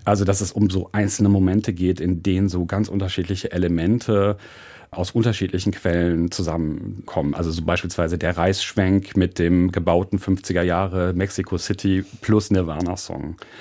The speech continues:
Und das ist quasi wie so eine memeartige Verdichtung eigentlich von verschiedenen popkulturellen Referenzen, die auch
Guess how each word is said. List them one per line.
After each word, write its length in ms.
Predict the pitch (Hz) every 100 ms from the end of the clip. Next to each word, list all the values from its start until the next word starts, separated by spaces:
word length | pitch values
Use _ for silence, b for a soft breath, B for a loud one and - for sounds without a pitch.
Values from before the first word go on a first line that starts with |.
| B B B
Und 140 | 101
das 100 | 92
ist 220 | 104 - -
quasi 300 | 101 101 95
wie 80 | 110
so 80 |
eine 100 | 104
memeartige 720 | 98 98 117 92 101 104 92
Verdichtung 680 | 90 87 107 101 - 110 107
eigentlich 320 | - 98 98
von 140 | - 87
verschiedenen 460 | 92 - 104 104
popkulturellen 720 | 98 95 - 87 92 90 90
Referenzen, 880 | 87 85 95 82 87 98 - 85 82
die 400 | - 82 85 82 -
auch 340 | 107 143 -